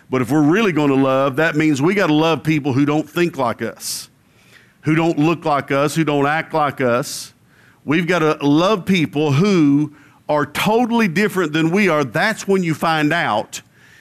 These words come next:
if you really love or not. Tracking with me? We're gonna honor.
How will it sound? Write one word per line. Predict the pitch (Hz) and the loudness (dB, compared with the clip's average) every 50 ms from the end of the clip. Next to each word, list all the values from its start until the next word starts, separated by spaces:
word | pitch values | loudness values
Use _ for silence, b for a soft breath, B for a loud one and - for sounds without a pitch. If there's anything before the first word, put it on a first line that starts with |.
| b b b - | b b b -2
if | 156 143 - | -2 -2 0
you | 120 143 143 139 | 0 0 2 2
really | 151 156 156 156 156 | 2 2 2 2 2
love | 147 151 156 156 147 127 120 117 117 107 107 - | 2 2 2 2 2 2 2 0 0 -2 -6 -8
or | - 131 131 131 | -4 -2 0 0
not. | 139 139 120 104 87 - - _ _ _ _ _ - | 0 0 0 0 -2 -4 -8 _ _ _ _ _ -8
Tracking | - 143 143 143 143 156 160 | -4 -2 -2 -2 0 0 2
with | 165 165 160 | 2 2 2
me? | 165 185 196 202 - _ _ _ _ _ - _ _ _ _ _ _ _ _ _ - - - | 0 0 -2 -2 -8 _ _ _ _ _ -20 _ _ _ _ _ _ _ _ _ -20 -12 -4
We're | 123 135 | -2 0
gonna | 139 143 139 143 | 0 0 0 0
honor. | 160 156 151 143 139 127 110 95 - | 0 0 0 0 0 0 -2 -2 -4